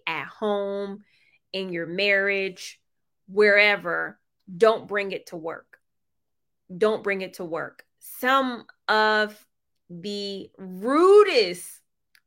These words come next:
nurses you will ever meet are working in inpatient. Not that they should be working anywhere, but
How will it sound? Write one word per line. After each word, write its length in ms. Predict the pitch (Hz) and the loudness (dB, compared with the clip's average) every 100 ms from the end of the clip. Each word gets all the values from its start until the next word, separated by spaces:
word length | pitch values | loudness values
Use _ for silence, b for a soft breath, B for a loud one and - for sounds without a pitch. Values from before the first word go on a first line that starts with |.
| _ _ _ _ _ _ _ _ _ _ | _ _ _ _ _ _ _ _ _ _
nurses 840 | 208 233 262 294 302 220 151 147 - | -2 8 8 8 4 0 0 -2 -10
you 200 | 202 202 | -10 -6
will 240 | 185 - | -6 -6
ever 360 | - 214 220 247 | -4 -2 2 0
meet 640 | 226 226 214 170 - - - _ _ _ _ _ _ _ - | 0 -6 -8 -10 -16 -20 -20 _ _ _ _ _ _ _ -2
are 160 | 202 | -2
working 760 | 185 214 220 214 180 160 165 214 _ - | 2 2 2 -2 -10 -10 -12 -16 _ -6
in 160 | 202 | -4
inpatient. 960 | 202 - 202 196 - 175 175 156 120 - _ - | -4 -4 -4 -6 -6 -6 -6 -12 -16 -20 _ 2
Not 220 | 247 311 | 4 4
that 100 | 339 | 2
they 140 | 294 | 0
should 160 | 320 320 | 0 -4
be 100 | 262 | -2
working 480 | 240 240 240 233 220 | 4 4 4 0 0
anywhere, 760 | 269 285 196 165 156 147 - _ b b b - | 0 -2 -2 -4 -4 -6 -10 _ b b b 0
but 380 | 214 196 - | 2 2 -2